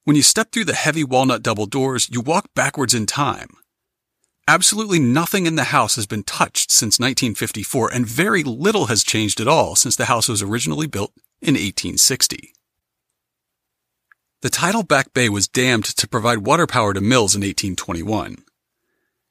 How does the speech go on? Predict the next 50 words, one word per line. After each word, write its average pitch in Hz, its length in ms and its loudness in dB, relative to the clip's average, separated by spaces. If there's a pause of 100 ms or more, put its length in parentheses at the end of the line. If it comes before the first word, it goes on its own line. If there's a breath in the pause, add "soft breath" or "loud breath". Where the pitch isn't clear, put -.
(100)
After 139 240 2
decades 139 400 2
of 110 120 -2
little 117 180 0
success, - 600 2
the 104 100 -6
city, 180 400 2
state, - 560 2
and 120 120 -2
the 104 60 -4
Boston 151 520 0
Water 107 240 0
Power 170 360 0
Company 90 360 -6
eventually 165 520 0
entered 127 180 2
into 110 220 0
an 101 80 0
agreement 107 440 0
to 107 80 -4
fill 175 300 -2
in 147 140 2
the 101 80 0
stagnant 117 460 2
mill 131 180 2
pond 87 480 -4
and 131 120 -4
create 156 300 0
a 131 60 4
lavish 113 460 2
new 87 100 -2
neighborhood. 90 600 -4 (1160)
Contractors 226 520 2
began 135 320 2
bringing 123 260 2
in 107 100 0
sand 135 300 2
and 160 100 -2
gravel 98 320 -4
from 113 180 -6
the 101 60 -2
suburban 131 440 2
Charles 131 360 2
and 123 80 0
Neponset 107 360 0
River 95 200 -6
valleys 107 380 0
in 101 80 -2
eighteen 98 300 -4
fifty-seven. 80 580 -2